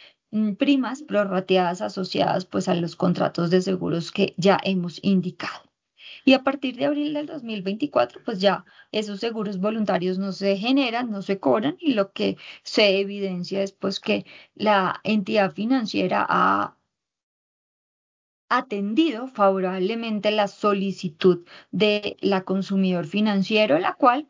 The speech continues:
pues, tiene efectos desde el momento de la solicitud hacia el futuro y no retroactivos, debido a que, como ya lo señalamos,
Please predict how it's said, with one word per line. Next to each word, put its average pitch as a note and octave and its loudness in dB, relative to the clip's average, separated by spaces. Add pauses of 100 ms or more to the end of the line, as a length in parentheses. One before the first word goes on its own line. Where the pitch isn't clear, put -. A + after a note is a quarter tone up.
(220)
pues, A3 -6
tiene F#3+ -2
efectos G3 -4 (260)
desde G3 2
el F#3+ 0
momento G#3 -2
de B3 2
la A3+ -2
solicitud F3+ 0
hacia A3 2
el A3+ -8
futuro B3 -2
y G#3+ 2
no F#3 0
retroactivos, C#4 2
debido G3 0
a - -2
que, - -8
como F#3 2
ya E3+ 4
lo E3+ 0
señalamos, A#3 -2